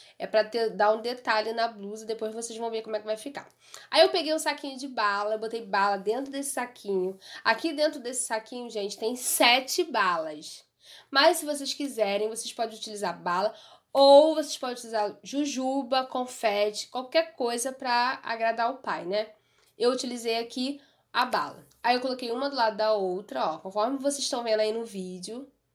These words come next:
tem uma do lado da outra direitinho, pra ficar bem bonitinho,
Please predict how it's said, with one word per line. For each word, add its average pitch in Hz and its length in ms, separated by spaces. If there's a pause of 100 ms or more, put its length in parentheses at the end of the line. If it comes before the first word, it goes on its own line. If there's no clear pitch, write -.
(200)
tem 202 100
uma 220 180
do 240 100
lado 208 260
da 180 200
outra 185 340
direitinho, 185 1040 (260)
pra 196 100
ficar 190 260
bem 202 340
bonitinho, 202 760